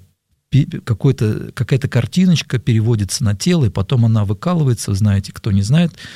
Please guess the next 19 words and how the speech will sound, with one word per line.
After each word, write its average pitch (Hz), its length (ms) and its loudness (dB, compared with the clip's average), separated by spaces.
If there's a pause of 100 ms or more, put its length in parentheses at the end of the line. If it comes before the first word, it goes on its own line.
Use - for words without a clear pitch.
(280)
так - 260 -4
для 98 200 0
всех, - 340 -2
ведь - 200 -6
у - 40 -2
нас 110 220 -4
есть - 160 -2
разные 127 320 2
слушатели, - 540 -4 (260)
это 120 220 0
иглой 131 480 2
прока-, 131 480 -2
прокалывается 117 920 0
тело, 202 460 0 (400)
и 113 200 2
в-, - 200 -4
на 120 160 4
этой 123 180 0
игле, 156 400 0